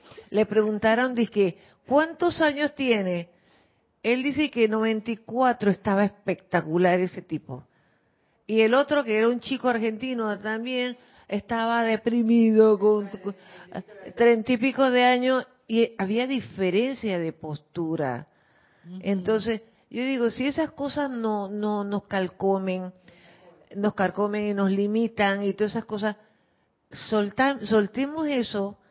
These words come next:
Speaker 1: y comencemos a vivir verdaderamente todas esas bendiciones,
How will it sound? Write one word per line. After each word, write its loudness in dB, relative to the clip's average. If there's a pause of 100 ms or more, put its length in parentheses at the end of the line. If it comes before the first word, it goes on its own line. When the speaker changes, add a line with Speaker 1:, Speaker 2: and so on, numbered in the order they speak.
(420)
Speaker 1:
y -2
comencemos -4
a -2
vivir 0
verdaderamente -2 (400)
todas -4
esas -8
bendiciones, -2